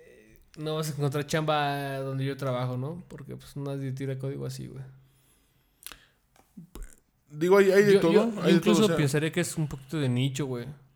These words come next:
Speaker 2: ¿Crees?
Speaker 1: O sea, ¿crees que tenga más apertura que, por ejemplo, Python? Yo la neta no creo, güey.
Speaker 2: Apertura tal vez no, pero sí creo que hacen cosas más interesantes que la gente que trabaja con Python.
Speaker 1: No creo,
Speaker 2: Por
Speaker 1: güey.
Speaker 2: mucho.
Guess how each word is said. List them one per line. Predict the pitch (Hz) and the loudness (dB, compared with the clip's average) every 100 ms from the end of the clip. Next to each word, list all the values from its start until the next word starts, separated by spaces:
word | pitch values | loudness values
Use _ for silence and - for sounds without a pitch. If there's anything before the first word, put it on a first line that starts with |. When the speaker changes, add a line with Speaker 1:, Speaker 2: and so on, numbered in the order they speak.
| _ _ | _ _
Speaker 2:
¿Crees? | - 107 139 - - _ _ | -8 -6 -6 -8 -18 _ _
Speaker 1:
O | 131 | -2
sea, | 147 135 - - - | 0 -2 -4 -14 -10
¿crees | - 165 | -2 -2
que | 160 | 0
tenga | 175 170 | 2 2
más | 165 165 | 2 0
apertura | 165 131 156 | -2 -2 -2
que, | 151 131 | -2 -2
por | 131 | 0
ejemplo, | 120 127 135 131 | -2 -2 -4 -2
Python? | 135 139 294 - _ - - _ _ _ _ _ _ _ _ _ _ _ _ _ _ _ _ _ _ _ _ _ _ - | -2 0 -4 -6 _ -20 -20 _ _ _ _ _ _ _ _ _ _ _ _ _ _ _ _ _ _ _ _ _ _ -2
Yo | 143 | 2
la | 240 277 | 4 4
neta | 190 | 2
no | 156 113 | 2 2
creo, | 110 - | 2 2
güey. | 113 | 2
Speaker 2:
Apertura | 131 131 226 294 | 2 0 0 2
tal | 294 196 | 4 4
vez | 160 147 | 4 2
no, | 127 110 98 - _ _ _ _ _ | 0 0 -4 -12 _ _ _ _ _
pero | - 127 | 2 2
sí | 127 | 2
creo | 135 151 139 | 0 -2 2
que | 151 | 4
hacen | 139 139 135 | 4 2 -2
cosas | 139 139 | -2 -2
más | 135 | -2
interesantes | 131 131 117 143 135 | -2 -4 -4 -6 -6
que | - | -6
la | 107 | -4
gente | 110 110 | -6 -8
que | 104 | -8
trabaja | 101 107 | -10 -10
con | 101 | -14
Python. | 69 - - _ - | -16 -18 -20 _ -10
Speaker 1:
No | 143 139 131 131 131 | -4 -2 0 -2 -4
creo, | 127 117 123 131 | -8 -8 -8 -4
Speaker 2:
Por | 131 | -2
Speaker 1:
güey. | - 151 | -2 -4
Speaker 2:
mucho. | 127 | -6